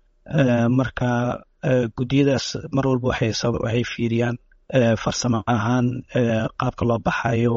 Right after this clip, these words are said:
waxyaalo fara badan oo farsamo ah ku jirto marka meesha laga baxayo iyo qaabka loo wareejinayo. Eh, marka runtii arrin la isla ogyahay, eh, markii horena dowladda Soomaaliya ay codsatay, eh, runtii ayadoo waxyaalo fara badan oo, oo,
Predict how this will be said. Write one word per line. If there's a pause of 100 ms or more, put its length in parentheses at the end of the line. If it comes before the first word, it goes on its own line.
waxyaalo
fara
badan
oo
farsamo
ah
ku
jirto
marka
meesha
laga
baxayo (500)
iyo
qaabka
loo
wareejinayo. (680)
Eh,
marka
runtii
arrin
la
isla
ogyahay, (260)
eh,
markii
horena
dowladda
Soomaaliya
ay (200)
codsatay, (760)
eh,
runtii
ayadoo (240)
waxyaalo
fara
badan
oo, (580)
oo,